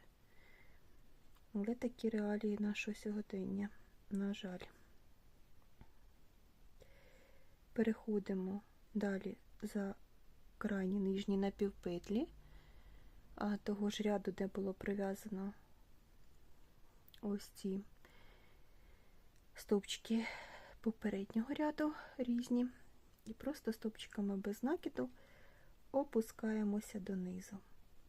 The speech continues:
Ось таким чином. І, в принципі, я думаю, що тут уже достатньо, достатньо всього нав'язано. Пишненько все вийшло,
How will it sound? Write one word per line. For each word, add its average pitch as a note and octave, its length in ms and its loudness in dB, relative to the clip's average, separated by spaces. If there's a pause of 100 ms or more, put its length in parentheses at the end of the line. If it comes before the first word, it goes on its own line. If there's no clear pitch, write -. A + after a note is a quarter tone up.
(1200)
Ось B3+ 140 0
таким G#3+ 360 4
чином. G3 480 0 (1500)
І, A3 140 4
в A3 40 -4
принципі, B3+ 640 0
я G#3 240 4
думаю, G#3 420 6
що - 260 -2 (120)
тут B3+ 300 0
уже A3 260 4
достатньо, G3 720 -2 (160)
достатньо G3+ 640 -2
всього G#3 360 0
нав'язано. A3 760 2 (1400)
Пишненько G#3+ 580 2
все G#3 260 -4
вийшло, C4+ 640 2